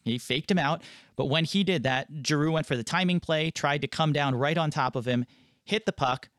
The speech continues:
It didn't leave Kelly's hand, but then as Bergeron was bringing his stick back up, that's what knocked the puck loose. So we did see Giroux jump before he should have, before Bergeron's stick was down, and make contact with the linesman. So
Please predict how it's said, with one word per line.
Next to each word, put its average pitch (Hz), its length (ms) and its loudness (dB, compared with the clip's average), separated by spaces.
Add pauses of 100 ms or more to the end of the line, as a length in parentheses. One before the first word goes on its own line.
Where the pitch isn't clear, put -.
(380)
It 107 80 -4
didn't 147 240 2
leave 127 200 0
Kelly's 120 320 0
hand, 147 300 2
but 127 120 0
then 135 120 0
as 120 160 -2
Bergeron 131 380 0
was 113 120 -2
bringing 123 260 0
his 117 120 -2
stick - 240 -2
back 104 280 0
up, 127 240 0
that's 120 240 0
what 113 100 0
knocked 107 260 0
the 95 60 -10
puck - 300 0
loose. 92 160 2
So 143 260 0 (240)
we 143 140 2
did 175 200 0
see 180 320 0
Giroux 156 540 0 (180)
jump 147 380 -2
before 156 300 0
he 139 40 0
should 143 220 0
have, 156 220 0
before 139 240 0
Bergeron's 127 400 0
stick 147 200 -2
was 147 140 -2
down, 131 300 0
and 160 200 0
make 151 180 -2
contact 135 420 0
with 123 100 -6
the 113 80 -2
linesman. 117 420 2
So 117 280 0